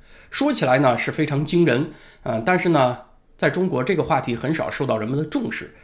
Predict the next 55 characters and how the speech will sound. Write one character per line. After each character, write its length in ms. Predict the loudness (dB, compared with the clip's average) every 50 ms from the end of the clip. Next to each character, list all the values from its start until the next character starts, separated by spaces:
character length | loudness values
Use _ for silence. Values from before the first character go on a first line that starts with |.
| -10 0
人 120 | 2 4
们 180 | 4 4 2 2
吃 180 | 0 0 -2 -2
猪 200 | -4 -4 -4 -2
肉 160 | 0 0 0
的 80 | 0 -2
同 240 | -2 0 -2 -2 -2
时 180 | -2 -6 -6
很 160 | -4 -2 -2
少 200 | -2 -2 -4 -8
去 140 | -10 -10 -10
谈 260 | -8 -8 -8 -6 -4
论 280 | -2 0 0 0 0 -2
猪。 260 | -6 -8 -8 -8 -8 -10 -16 -20 -20 -20 -10 0
当 180 | 2 2 2 2
大 160 | 0 -2 0
家 140 | 0 0 0
说 180 | 0 0 -2 -2
“猪 200 | -2 -2 -4 -4
头” 240 | -2 -2 -2 0 2
的 100 | 2 0
时 140 | 0 -2 -4
候 160 | -4 -6 -6
啊， 180 | -6 -8 -8 -8
一 140 | -6 -4 2
般 200 | 2 2 2 0
指 100 | -6 -10
的 140 | -10 -10
是 160 | -8 -8 -8 -4
中 180 | -2 0 0
南 160 | 2 2 0
海 160 | -2 -2 -4 -4
里 100 | -4 -4
面 140 | -8 -8
的 100 | -8 -6 -2
那 140 | 0 2 2
一 220 | 0 0 -2 -4
头， 420 | -4 -2 -4 -2 -2 -2 -4 -6 -10 -20 -16 -6 0
而 160 | 2 2 4
我 160 | 4 2 2
这 120 | 2 2 0
里 120 | 0 0
说 180 | 0 2 2 2
的 140 | 2 0
真 220 | -4 0 2 4 4
的 100 | 4 2
是 420 | 0 -2 -4 -6 -6 -10 -12 -10 -6
成 160 | -2 0 0
千 180 | 2 2 2 2
万 200 | 2 0 -2 -2
上 300 | 0 0 0 0 0 -4
亿 180 | -4 -6 -8 -12 -20 _ _
头 240 | -8 -4 -2 -2 -2
的 120 | -2 -4 -4
猪。 340 | -4 -2 0 0 0 0